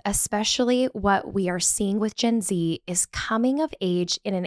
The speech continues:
era where social media profiles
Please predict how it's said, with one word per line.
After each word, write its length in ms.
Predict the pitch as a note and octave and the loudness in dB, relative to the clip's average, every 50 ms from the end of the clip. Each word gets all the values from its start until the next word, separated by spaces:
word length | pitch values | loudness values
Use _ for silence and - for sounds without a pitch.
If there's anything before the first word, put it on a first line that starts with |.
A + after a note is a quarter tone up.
| - - | -6 -4
era 320 | F#3 F3+ F#3 F#3 G3+ A3 | -4 -2 0 2 2 2
where 160 | G3+ F#3+ F3+ | 2 0 0
social 520 | F3 - - - F3+ G3+ A3 - - C#4+ C#4+ | 0 0 0 0 0 -2 -2 0 0 0 0
media 320 | C4 A#3+ B3 A#3+ B3+ C4 | 0 0 0 0 0 -2
profiles 840 | - - - G#3+ G3 F3+ - - F3+ F3 E3+ E3 E3+ E3+ D#3+ - | -4 -4 0 0 0 0 0 0 0 0 0 0 -2 -2 -4 -6